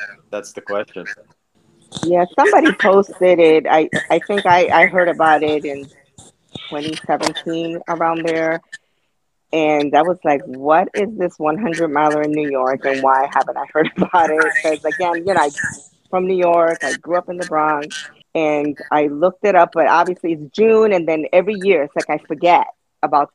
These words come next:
Speaker 2: the lottery, putting my name in. And this year I threw my name in, but then I forgot until Mark texted me that morning and says, "I guess we're going to New York." I was like, "What are you talking about?" <laughs>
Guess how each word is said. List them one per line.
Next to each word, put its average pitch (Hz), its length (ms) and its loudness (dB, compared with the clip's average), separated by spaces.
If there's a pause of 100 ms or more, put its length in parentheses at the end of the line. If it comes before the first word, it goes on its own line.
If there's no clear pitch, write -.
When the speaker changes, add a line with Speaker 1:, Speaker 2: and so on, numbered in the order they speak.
(160)
Speaker 2:
the 147 80 -6
lottery, 170 840 0
putting 147 160 -8
my 139 140 -6
name 160 320 -4
in. 151 420 -4 (640)
And 143 600 -2 (600)
this 180 400 2 (100)
year 156 640 2 (520)
I 156 280 2 (160)
threw 190 160 4
my 175 180 0
name 190 300 2
in, 151 220 0
but 151 140 -2
then 156 140 0
I 151 80 0
forgot 143 560 2 (100)
until 151 300 -4
Mark 147 300 0 (600)
texted - 280 -2
me 156 140 -2
that 147 180 2
morning 165 400 0
and 147 160 -4
says, 160 180 2
"I 151 80 2
guess 190 240 -4
we're 214 120 4
going 220 240 2
to 214 60 4
New 220 140 -2
York." 226 380 6 (420)
I 165 60 -6
was 170 80 0
like, 160 120 2
"What 175 120 -2
are - 20 -6
you 220 180 -4
talking 170 360 -4
about?" 160 400 0
<laughs> - 40 4